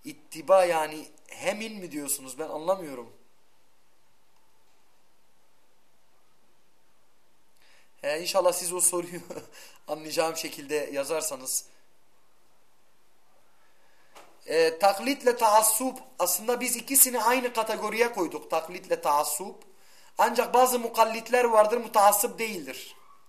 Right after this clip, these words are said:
Bazı mukallitler mutaassıp değildir. Siz bir soru sormuşsunuz, taklitle taassup arasında fark nedir diye. Ee,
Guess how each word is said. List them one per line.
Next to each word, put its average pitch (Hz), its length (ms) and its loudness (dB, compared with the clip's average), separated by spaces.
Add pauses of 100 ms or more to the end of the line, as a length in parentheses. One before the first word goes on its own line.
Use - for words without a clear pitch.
(560)
Bazı 202 460 6
mukallitler 196 920 0
mutaassıp 208 640 2
değildir. 190 520 -6 (400)
Siz 170 280 -6
bir 196 40 -10
soru 202 260 -2
sormuşsunuz, 156 880 -2
taklitle 175 500 -2
taassup 170 440 0
arasında 165 420 -2
fark 165 280 -4
nedir 156 340 -8
diye. 143 280 -8 (800)
Ee, 294 960 2